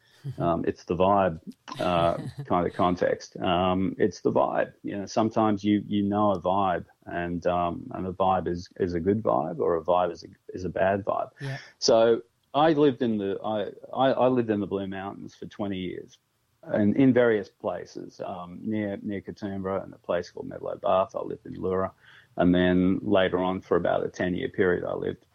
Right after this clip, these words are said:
Speaker 2: um, over the back of the mountains, um, down, um, in the Hartley, um, Lithgow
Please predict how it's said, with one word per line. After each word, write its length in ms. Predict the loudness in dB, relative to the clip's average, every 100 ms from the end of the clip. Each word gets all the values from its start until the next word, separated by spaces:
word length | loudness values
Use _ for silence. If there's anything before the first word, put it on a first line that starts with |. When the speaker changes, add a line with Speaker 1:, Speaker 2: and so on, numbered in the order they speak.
| -8
Speaker 2:
um, 360 | -6 -4 -6 -2
over 220 | 0 2
the 80 | 0
back 360 | 2 2 2 -4 _
of 120 | -6 -2
the 60 |
mountains, 680 | 0 0 -2 -4 -10 -10 -8
um, 260 | -4 -4 -4
down, 500 | -2 -2 0 -2 -4 -10 _ -20 _ 0
um, 260 | 2 4
in 100 | 2
the 80 | 2
Hartley, 560 | 2 2 2 0 -4 -6 _ _ -6
um, 400 | -4 -4 -4 -2
Lithgow 560 | 0 0 0 -2 -2